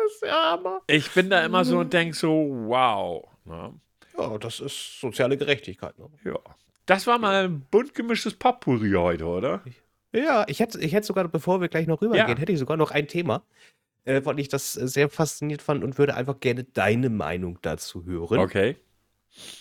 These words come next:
Speaker 1: Stell dir vor, du bist Bundestrainer der deutschen Nationalmannschaft.
Speaker 2: Ich würd mich eher erschießen, aber lassen wir das. Erzähl weiter.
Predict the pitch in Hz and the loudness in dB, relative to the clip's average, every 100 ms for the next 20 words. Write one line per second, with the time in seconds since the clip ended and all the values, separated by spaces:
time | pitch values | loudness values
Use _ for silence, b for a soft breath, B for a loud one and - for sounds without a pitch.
0 | B B B B _ _ _ - - 147 | B B B B _ _ _ -4 -4 -4
1 | 185 190 - 143 139 135 127 110 113 113 | -2 -4 -2 -2 -2 -2 -10 -10 -8 -6
2 | 104 101 - - - 107 98 139 185 185 | -4 -2 -2 -4 -12 -14 -2 0 0 -2
3 | - - - 117 117 120 110 73 _ - | -2 -6 -6 -4 -2 -4 -8 -14 _ -2
4 | 98 98 - 110 98 85 - - 104 104 | -2 -2 -6 -6 -6 -8 -8 -4 -2 0
5 | 117 127 92 - - 80 _ - 98 95 | 0 -2 -6 -8 -12 -16 _ -6 -4 0
6 | 101 101 95 90 - 120 120 82 82 85 | 0 2 2 0 -2 -6 -6 -4 0 0
7 | 87 73 76 64 62 - - 98 78 67 | 0 -4 -12 -12 -14 -14 -10 -6 -6 -6
8 | 58 | -10